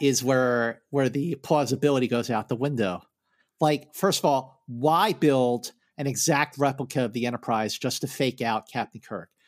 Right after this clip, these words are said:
Second of all, next to Scotty, nobody knows the Enterprise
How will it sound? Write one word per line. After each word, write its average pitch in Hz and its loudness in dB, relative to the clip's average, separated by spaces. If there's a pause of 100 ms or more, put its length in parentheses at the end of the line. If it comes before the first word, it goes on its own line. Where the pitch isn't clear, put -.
(120)
Second 170 -2
of 135 0
all, 135 2 (420)
next 185 0
to 196 0
Scotty, 127 0
nobody 151 2
knows 127 -2
the 123 -4
Enterprise 117 0